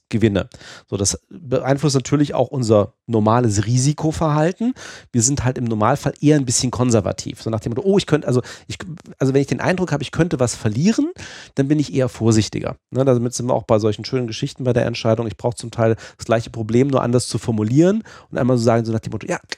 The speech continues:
in dem einen Fall könntest du irgendwie, ne, hast du die und die Wahrscheinlichkeit, irgendwie, was weiß ich, hundert Euro zu gewinnen. Ja, im anderen Fall, das,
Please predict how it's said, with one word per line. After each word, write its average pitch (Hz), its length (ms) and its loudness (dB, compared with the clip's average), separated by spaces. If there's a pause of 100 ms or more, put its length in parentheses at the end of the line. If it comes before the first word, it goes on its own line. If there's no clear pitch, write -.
(380)
in 117 100 -2
dem - 40 -10
einen 185 240 -2
Fall - 240 -2
könntest 170 400 -4
du - 60 -2
irgendwie, 139 580 0 (160)
ne, 185 220 0 (360)
hast 135 160 -2
du 120 60 -6
die 143 120 -2
und 156 60 2
die 147 120 2
Wahrscheinlichkeit, 135 680 0
irgendwie, 123 340 -2
was 120 200 0
weiß 123 100 -6
ich, 123 140 -10
hundert 127 180 -2
Euro 113 180 -2
zu - 160 -8
gewinnen. 139 360 0 (360)
Ja, 139 140 0
im 135 80 -2
anderen 131 240 0
Fall, - 240 -8
das, 117 160 -8